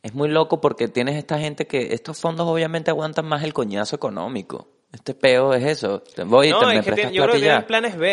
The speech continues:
Speaker 2: dentro de todo. Se van a ayudar entre ellos, como, como dices tú. El, el gobierno mismo les va a inyectar plata a las compañías que le produzcan
Speaker 1: Pero y la gente
Speaker 2: algún
Speaker 1: que,
Speaker 2: tipo de
Speaker 1: que sus,
Speaker 2: beneficio.
Speaker 1: sus dólares los tiene ahí y ahora no les permite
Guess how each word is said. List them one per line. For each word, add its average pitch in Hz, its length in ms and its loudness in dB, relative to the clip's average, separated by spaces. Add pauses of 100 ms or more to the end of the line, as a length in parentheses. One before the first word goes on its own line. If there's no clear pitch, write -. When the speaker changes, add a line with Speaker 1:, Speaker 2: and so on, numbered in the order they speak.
Speaker 2:
dentro 120 240 -4
de 113 80 -4
todo. 147 240 0
Se 131 100 -6
van 127 80 -2
a 151 60 -4
ayudar 139 280 0
entre 127 300 0
ellos, 131 160 -2
como, 110 240 -10
como 110 260 -14
dices - 240 -12
tú. 151 360 -2
El, 123 120 -2
el 117 160 -6
gobierno 131 460 -2
mismo 135 180 -4
les 123 100 -2
va 120 40 0
a 120 40 -2
inyectar 123 440 -4
plata 123 280 -2
a - 20 -2
las 139 100 -4
compañías 113 420 -10
que - 80 -12
le 131 60 -4
produzcan 117 640 -8
Speaker 1:
Pero 127 100 -2
y 135 60 2
la 127 100 0
gente 127 220 -4
Speaker 2:
algún 127 180 -2
Speaker 1:
que, 135 60 -8
Speaker 2:
tipo 143 120 -2
de 131 100 0
Speaker 1:
que 110 40 -6
sus, - 80 -8
Speaker 2:
beneficio. 127 540 -2
Speaker 1:
sus 113 180 -6
dólares 123 400 -2
los 117 180 -4
tiene 117 220 -4
ahí 127 280 -6
y 117 100 -4
ahora 110 240 0
no 120 100 -6
les 123 100 -4
permite 120 600 -6